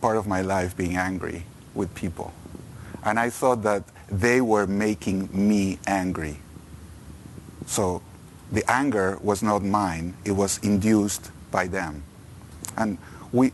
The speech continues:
we speak like that. "You're making me angry. You're making me sad. You're making me scared. Or you're making me happy. I love you. You make me so happy." My daughter once said, "Daddy, I really love you as much as the T V."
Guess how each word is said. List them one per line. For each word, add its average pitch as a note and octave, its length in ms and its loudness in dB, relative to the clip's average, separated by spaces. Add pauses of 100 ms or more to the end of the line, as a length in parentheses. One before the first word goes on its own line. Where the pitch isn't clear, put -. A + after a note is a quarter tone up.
we B2+ 200 4
speak - 380 0
like E2 200 -6
that. D#2 180 -2
"You're G#2 140 4
making A#2+ 420 2
me F#2+ 120 2
angry. E2+ 400 -2 (140)
You're G#2 120 0
making A2 380 2
me F#2+ 100 0
sad. D#2+ 540 0
You're G2+ 200 2
making G#2 440 2
me F2+ 240 0 (260)
scared. E2 580 -2 (420)
Or G#2 120 2
you're A2 140 6
making A2+ 240 0
me G#2 80 0
happy. B2 440 -4 (580)
I G#2 80 2
love B2+ 260 4
you. A2 80 0
You A2+ 120 2
make A#2 180 2
me A2+ 120 2
so G#2+ 260 0
happy." F2+ 440 -6 (800)
My F2 120 -4
daughter G2 340 2
once F#2 220 0
said, G2 160 -4 (280)
"Daddy, C3 300 2 (160)
I G2 60 2
really C#3 400 4
love B2 260 4
you B2 200 2
as G#2 160 -2
much A2+ 300 0
as G#2+ 120 -4
the G2 120 -2
T G2+ 240 -2
V." F#2+ 280 0